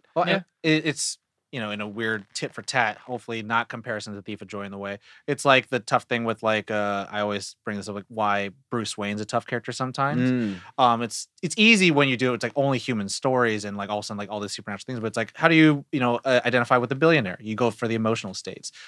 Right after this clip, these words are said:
Speaker 1: Where, like, the tramp, it's like, just seeing him being around the world and how he's navigating things,
Speaker 2: Yeah.
Speaker 1: like, oh, I, I immediately put myself in that
Speaker 3: Instantly,
Speaker 1: place.
Speaker 3: yeah.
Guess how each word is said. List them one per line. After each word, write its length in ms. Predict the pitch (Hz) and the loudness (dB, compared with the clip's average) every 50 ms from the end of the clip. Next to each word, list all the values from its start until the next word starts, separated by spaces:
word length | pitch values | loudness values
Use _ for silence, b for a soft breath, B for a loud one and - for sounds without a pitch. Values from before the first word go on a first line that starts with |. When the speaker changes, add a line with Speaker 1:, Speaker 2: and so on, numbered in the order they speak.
| B B - | B B 2
Speaker 1:
Where, 100 | 131 123 | 6 6
like, 180 | 117 110 101 - | 6 6 4 0
the 40 | 104 | 0
tramp, 260 | - 185 190 165 135 | 2 4 4 4 2
it's 100 | 113 - | 0 0
like, 160 | 123 110 b b b b b b _ _ | 0 -2 b b b b b b _ _
just 280 | - 262 320 320 - - | 6 8 8 8 8 6
seeing 340 | - - 202 208 190 175 | 4 6 6 6 6 4
him 300 | 151 156 147 139 135 123 | 4 2 2 2 0 -2
being 280 | 104 - 147 143 143 135 | -2 0 2 2 2 2
around 320 | 127 123 123 120 120 117 | 2 2 2 2 2 2
the 80 | 110 110 | -2 -4
world 480 | 101 113 123 120 113 104 98 95 95 - | -2 0 2 2 2 2 -2 -4 -8 -8
and 100 | - 113 | -10 -8
how 240 | 101 101 117 120 113 110 | -2 2 2 2 2 2
he's 200 | 117 110 101 101 | -2 -6 -6 -4
navigating 400 | 110 107 110 104 107 101 101 98 | -2 0 0 -2 -2 -6 -8 -6
things, 140 | 139 135 127 | -6 -6 -4
Speaker 2:
Yeah. 60 | 120 | -4
Speaker 1:
like, 140 | 117 104 - - | -6 -6 -2 0
oh, 180 | 156 139 117 - | 2 2 2 2
I, 240 | - 127 127 117 107 - | 2 2 2 2 0 -2
I 100 | 120 120 | -4 -4
immediately 460 | 110 110 117 127 135 127 120 110 113 | -2 -4 -4 -4 -4 -4 -4 -4 2
put 160 | - 143 143 | 4 6 6
myself 220 | 135 131 - 110 110 | 6 4 2 0 0
in 40 | 117 | 0
that 60 | - 80 | 0 0
Speaker 3:
Instantly, 160 | 101 98 95 | 0 0 0
Speaker 1:
place. 120 | 98 110 | 2 4
Speaker 3:
yeah. 300 | 110 107 101 98 92 90 | 4 6 6 4 2 0